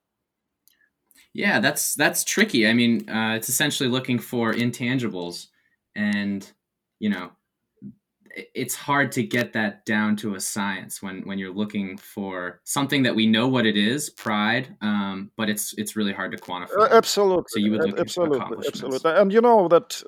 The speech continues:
Speaker 2: Google used to, to give people, you know, mind twisters, and it doesn't work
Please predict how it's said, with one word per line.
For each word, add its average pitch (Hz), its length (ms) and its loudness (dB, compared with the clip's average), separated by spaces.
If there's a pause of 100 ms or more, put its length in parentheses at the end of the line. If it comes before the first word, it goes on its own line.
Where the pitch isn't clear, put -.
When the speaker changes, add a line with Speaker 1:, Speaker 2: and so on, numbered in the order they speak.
(160)
Speaker 2:
Google 185 320 4
used 160 260 0
to, 143 360 -2
to 147 100 -8
give 165 200 -4
people, 127 500 -4 (280)
you 139 100 -8
know, 120 120 -6
mind 156 460 2 (180)
twisters, - 540 -8 (600)
and 175 120 6
it 220 100 6
doesn't 247 300 8
work 233 220 0